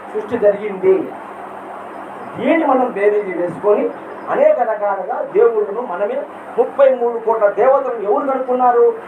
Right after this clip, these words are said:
అంటే మానవులు. అందుకే ఈ సృష్టి ధర్మాన్ని, ఆ భగవంతుణ్ణి తెలుసుకోలేక ఈ మానవుడు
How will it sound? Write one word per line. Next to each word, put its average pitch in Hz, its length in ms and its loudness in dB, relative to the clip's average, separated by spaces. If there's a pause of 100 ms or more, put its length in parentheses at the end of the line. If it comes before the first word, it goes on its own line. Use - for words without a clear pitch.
(160)
అంటే 196 260 2
మానవులు. 160 920 -6 (1040)
అందుకే 202 380 0 (240)
ఈ 226 80 -6
సృష్టి 214 360 -2
ధర్మాన్ని, 226 680 4 (1040)
ఆ 170 140 4
భగవంతుణ్ణి 226 680 -2
తెలుసుకోలేక 220 880 2 (480)
ఈ 330 120 2
మానవుడు 220 720 4